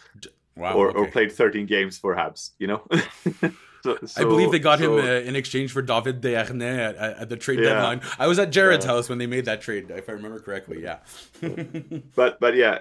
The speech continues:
Speaker 2: i-, incredible to, to think about it in that regard. But, but, you know, like, it's, it's, that is the problem, you know? Uh,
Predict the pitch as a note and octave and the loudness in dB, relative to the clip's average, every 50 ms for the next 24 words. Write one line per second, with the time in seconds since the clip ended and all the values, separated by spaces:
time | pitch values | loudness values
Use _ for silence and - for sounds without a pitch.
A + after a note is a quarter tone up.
0 | - B2 B2+ A#2+ - - B2+ A#2+ A2+ - C3 A#2 A2 F#2 A2 A2+ A2+ A2+ - _ | 0 0 0 0 0 -2 -6 -8 -4 -2 -2 -2 0 0 0 0 0 0 -4 _
1 | _ - - G#2 G2+ - - A2 - - A#2+ A2 - G#2+ G#2+ G2+ F#2+ F#2 E2+ E2 | _ -14 -12 -12 -10 -10 -10 -6 -2 -2 -2 -2 -2 -2 0 0 0 0 0 -2
2 | - - F#2+ F#2+ F#2+ F2+ - - F#2+ F2+ F2+ E2+ D#2+ - - - - - - _ | -4 -6 -4 -2 -2 -2 -2 -4 -6 -6 -6 -4 -6 -6 -6 -6 -6 -6 -6 _
3 | - F#2+ F#2+ A2 A2+ A2+ A2 G2+ F#2+ F2+ F2 E2+ - _ _ _ _ _ _ _ | -12 -10 -8 -6 -4 -2 0 0 0 0 -2 -4 -8 _ _ _ _ _ _ _
4 | _ _ - A2+ G#2+ G2+ - - - - A#2+ G2+ - - - - - - - - | _ _ -4 -4 -4 -4 -4 -10 -10 -10 -10 -10 -10 -12 -16 -16 -16 -18 -20 -20
5 | _ _ _ _ _ _ _ _ _ _ _ _ _ _ _ _ _ _ _ _ | _ _ _ _ _ _ _ _ _ _ _ _ _ _ _ _ _ _ _ _
6 | - G#2 G2 _ - B2 A#2 A#2+ A#2 G#2+ - - G2 - G2+ F2 D#2+ D#2 D2+ D#2 | -20 -20 -20 _ -2 -2 0 2 2 0 -2 -4 -8 -6 -4 -2 -2 -4 -6 -8
7 | E2 F2 F2 F#2 G2+ G2+ - _ _ _ _ - F#2+ F#2+ F#2+ | -10 -8 -6 -6 -6 -6 -8 _ _ _ _ -6 -4 -4 -4